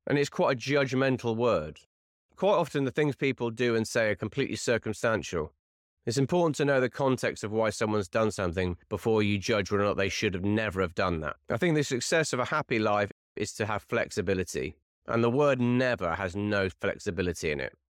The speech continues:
It's okay to bend before you break. If I say to myself things like, "I never miss a week without going to a jiu-jitsu class," well, that's fine until you get ill or injured.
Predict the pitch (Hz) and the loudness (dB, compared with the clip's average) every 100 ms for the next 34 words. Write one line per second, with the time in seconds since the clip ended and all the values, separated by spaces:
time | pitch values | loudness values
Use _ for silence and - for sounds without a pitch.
0 | _ _ - 131 160 151 - 170 165 151 | _ _ -4 -2 0 -2 0 0 0 -2
1 | 120 147 123 92 85 98 - 110 101 95 | -2 0 0 -2 -4 -10 -2 0 0 0
2 | 101 80 69 _ _ _ _ - 101 139 | -2 -2 -4 _ _ _ _ -6 -2 0
3 | 143 147 131 131 139 123 131 120 123 131 | 0 0 0 0 0 0 0 -2 -2 -2
4 | 135 165 147 135 135 - 120 127 117 104 | 0 2 2 2 0 -2 -2 0 0 -2
5 | 104 98 110 104 95 107 92 101 - 87 | -2 0 -2 -2 -4 -4 -2 -4 -2 -4
6 | 92 85 80 - _ _ - 143 180 139 | -2 -2 -2 -10 _ _ -4 0 0 -2
7 | - 165 147 110 101 135 120 113 117 131 | -2 0 2 0 -2 -2 -2 0 0 2
8 | 117 76 76 _ - 117 123 127 117 78 | 2 0 -6 _ -2 2 4 4 0 -4
9 | 71 | -10